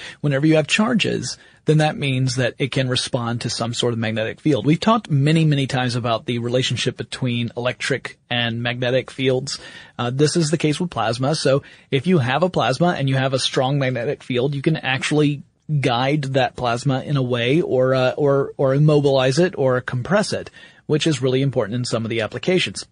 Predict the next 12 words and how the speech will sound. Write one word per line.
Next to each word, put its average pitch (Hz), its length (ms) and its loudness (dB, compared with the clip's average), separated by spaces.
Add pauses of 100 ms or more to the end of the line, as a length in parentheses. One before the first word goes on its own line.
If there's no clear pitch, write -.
But 185 80 0
we'll 196 280 4
talk 123 280 -2
about 110 140 -2
the 113 100 -4
applications 110 500 -6
in 113 100 -6
a, 104 260 -6
in 135 160 -2
just 127 200 -6
a 110 60 -6
minute. 110 400 -8